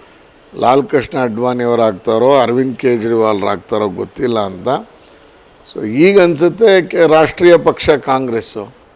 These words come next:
ಆ, ಯಾವ ರೀತಿಯಲ್ಲಿ ಅವ್ರಿಗೆ ನಿರ್ದೇಶನ ಕೊಡ್ತಾರೆ ಅಂತ ಕಾದು ನೋಡಬೇಕು. ಅನಿವಾರ್ಯವಾಗಿ ಮುಖ್ಯಮಂತ್ರಿಗಳು ರಾಜೀನಾಮೆ ಕೊಡಬೇಕಾದಂಥ ಪ್ರಸಂಗ ಉದ್ಭವಿಸುತ್ತೆ. ಎಲ್ಲಿದೆ ದಾಖಲೆಗಳು?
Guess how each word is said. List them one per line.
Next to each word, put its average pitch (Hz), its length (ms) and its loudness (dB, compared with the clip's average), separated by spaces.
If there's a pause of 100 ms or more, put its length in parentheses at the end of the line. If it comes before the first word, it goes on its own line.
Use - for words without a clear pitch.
(120)
ಆ, 147 180 -6
ಯಾವ 131 360 4
ರೀತಿಯಲ್ಲಿ 143 520 -4
ಅವ್ರಿಗೆ 123 260 -2
ನಿರ್ದೇಶನ 120 640 -6 (120)
ಕೊಡ್ತಾರೆ 110 400 -8
ಅಂತ 101 180 -10
ಕಾದು 107 340 -6
ನೋಡಬೇಕು. 98 580 -10 (520)
ಅನಿವಾರ್ಯವಾಗಿ 190 840 4
ಮುಖ್ಯಮಂತ್ರಿಗಳು 131 1300 -4 (260)
ರಾಜೀನಾಮೆ 123 760 -4
ಕೊಡಬೇಕಾದಂಥ 110 960 -6
ಪ್ರಸಂಗ 104 540 -12
ಉದ್ಭವಿಸುತ್ತೆ. 113 1040 -8 (140)
ಎಲ್ಲಿದೆ 202 440 2
ದಾಖಲೆಗಳು? 147 1120 2